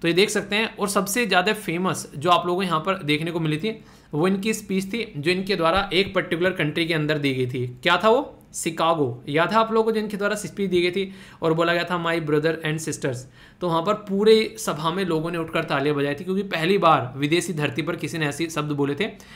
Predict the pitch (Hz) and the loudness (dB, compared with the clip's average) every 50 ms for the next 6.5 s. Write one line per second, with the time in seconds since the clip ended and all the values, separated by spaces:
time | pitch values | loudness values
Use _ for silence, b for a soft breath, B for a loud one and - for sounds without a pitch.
0 | B B - 175 190 220 226 233 240 240 220 202 196 202 226 214 214 226 214 196 | B B -2 2 4 4 6 6 6 6 6 6 6 6 4 4 2 2 2 2
1 | 170 156 170 180 175 175 175 160 147 135 123 120 143 135 131 127 123 123 123 120 | 0 0 0 0 0 0 0 2 2 0 0 0 0 0 0 2 2 2 2 2
2 | 110 - - - - - - - - - - - - - - 233 220 - - 320 | 0 -4 -10 -18 -20 -20 -20 -20 -20 -20 -20 -20 -8 -4 -2 -2 0 4 6 6
3 | 220 208 220 220 220 220 220 240 226 220 202 185 - 233 233 - - - - 170 | 6 8 8 8 8 8 6 6 6 6 6 4 4 2 0 0 -2 -4 -2 0
4 | 165 180 190 190 180 185 190 185 180 196 196 190 - 185 156 160 175 180 170 156 | 2 4 6 4 4 4 2 0 2 0 0 0 0 0 0 0 0 0 0 0
5 | 156 170 156 156 160 165 180 202 202 185 - - 139 143 147 151 175 190 202 196 | 2 4 4 4 4 2 2 2 2 2 0 -2 -2 2 4 6 6 6 6 4
6 | 190 143 139 127 139 165 185 208 220 208 | 0 -6 -2 2 4 4 6 6 4 2